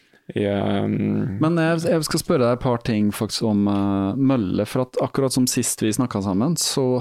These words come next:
Speaker 2: har jeg, ehm, på grunn av Oslo og vinter og sånn, eh, inn på et sånt treningsstudio, så nå har jeg begynt å løpe på mølle igjen, og det var mange år siden. Eh,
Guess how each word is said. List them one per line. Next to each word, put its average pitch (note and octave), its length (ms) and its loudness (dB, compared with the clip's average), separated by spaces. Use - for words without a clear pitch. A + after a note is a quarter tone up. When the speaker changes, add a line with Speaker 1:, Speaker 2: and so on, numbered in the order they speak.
Speaker 2:
har A2 180 0
jeg, G#2+ 460 0
ehm, G#2+ 880 0
på A#2+ 80 -2
grunn G#2 180 2
av G2+ 140 0
Oslo G2 320 -2
og G2 80 2
vinter F#2 380 -4
og - 20 -4
sånn, C#3 240 0
eh, A2 840 0
inn G#2+ 140 2
på G#2 160 -2
et - 80 -6
sånt G#2 160 0
treningsstudio, F#2+ 560 0
så C3+ 160 0
nå A2+ 80 4
har A2 80 2
jeg G#2+ 80 0
begynt G#2 160 -2
å F#2+ 80 0
løpe F#2 160 -4
på G#2+ 80 4
mølle G#2+ 240 0
igjen, F2+ 80 -4
og G#2+ 160 0
det G2+ 80 0
var G#2+ 80 2
mange G#2+ 160 2
år E2+ 240 -2
siden. G#2+ 260 -2
Eh, A2 1040 0